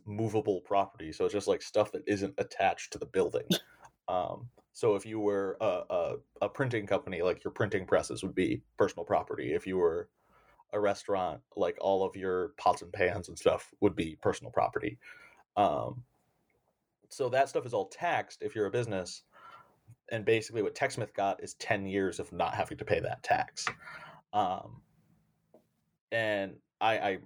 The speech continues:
Speaker 1: I really, I cannot claim any sort of expertise on fiscal policy. I dropped the one economics class I took in college, but my, my broad understanding and what Lisa Babcock said last night is that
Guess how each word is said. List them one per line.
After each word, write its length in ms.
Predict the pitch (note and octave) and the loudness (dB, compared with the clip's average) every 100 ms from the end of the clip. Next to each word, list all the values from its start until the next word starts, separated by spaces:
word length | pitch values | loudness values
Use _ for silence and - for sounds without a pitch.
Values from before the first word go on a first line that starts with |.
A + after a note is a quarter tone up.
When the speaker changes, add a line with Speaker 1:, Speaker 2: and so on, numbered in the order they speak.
| _ | _
Speaker 1:
I 160 | F#2 F2+ | -4 -2
really, 320 | G#2 A2+ G2 | 0 0 2
I 80 | F2 | 0
cannot 320 | F#2+ G#2+ G2+ | 0 0 -2
claim 240 | - G2 F#2 | 0 -2 0
any 260 | F#2+ G2 | 0 0
sort 200 | F2+ F#2 | 0 0
of 80 | F2+ | 2
expertise 560 | - F#2 - E2+ F2+ E2+ | 0 0 -2 -2 -2 -2
on 160 | F2 | -4
fiscal 320 | - F2 - - | 0 0 0 -2
policy. 500 | F#2 F2 E2+ E2+ E2+ - - - | 2 2 0 -6 -8 -12 -16 -4
I 160 | - F#2 | 0 0
dropped 460 | - G2+ F2+ - - | 2 2 2 2 -2
the 80 | |
one 180 | F2 F#2 | -2 -2
economics 480 | E2+ F2+ F#2 E2+ E2 | -4 -2 0 0 -2
class 280 | - E2+ - | 0 0 0
I 60 | |
took 160 | E2+ F#2 | -2 -6
in 80 | F2 | -2
college, 440 | F2+ F2 - - _ _ _ G#2 | 2 2 2 -8 _ _ _ 0
but 280 | G#2 F2 - _ - - _ _ - | 2 2 -4 _ -20 -20 _ _ -8
my, 380 | A2+ A2+ G#2+ - | -2 0 0 -2
my 140 | G#2 | -6
broad 280 | G2 B2 B2+ | -2 2 2
understanding 560 | A#2 G2+ G#2+ G#2 F#2+ F#2 | 0 -4 0 0 0 -2
and 80 | F#2 | 0
what 140 | - | 2
Lisa 240 | G#2+ G2+ | 2 0
Babcock 480 | F2+ F2+ F2 F2+ F2 | 2 2 2 -2 -2
said 180 | - E2 | -2 0
last 240 | F2 F2 | 0 0
night 320 | F2+ F2+ F2+ - | -2 0 0 -4
is 120 | - G#2+ | -12 2
that 260 | F#2 F2 | 2 2